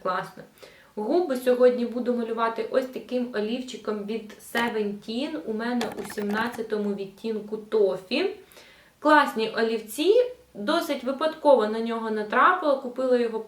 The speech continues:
рандомно в Іордані в супермаркеті за два дінари. І він запав мені в саме серце, наскільки же він виявився класним. Навіть я не очікувала того, що він буде настільки працюючим,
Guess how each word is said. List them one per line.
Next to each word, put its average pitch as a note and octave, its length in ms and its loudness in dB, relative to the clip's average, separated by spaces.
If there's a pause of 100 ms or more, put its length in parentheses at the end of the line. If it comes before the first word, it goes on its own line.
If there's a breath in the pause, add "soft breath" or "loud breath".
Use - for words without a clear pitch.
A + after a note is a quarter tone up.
рандомно A#3 760 2
в G3+ 80 -4
Іордані G#3+ 640 -2
в G#3 60 -8
супермаркеті G#3 960 -4
за G3 280 -2
два G#3 320 -2
дінари. G#3 640 -2 (480 loud breath)
І A#3 240 0 (100)
він D#4+ 260 -2 (100)
запав A3 580 0
мені G3+ 220 -4
в G3 60 -12
саме A3 360 -8
серце, B3 560 -6
наскільки B3 540 -8
же G3+ 200 -2
він B3+ 280 -4
виявився B3 640 -2
класним. A#3+ 520 0
Навіть G#3 380 -6
я - 240 0 (280 loud breath)
не A#3 220 -2
очікувала G#3+ 800 -2
того, A3+ 400 -2
що F#3+ 220 -10
він F#3+ 240 -6
буде G#3 320 -6
настільки G3 640 -8
працюючим, A3+ 840 -4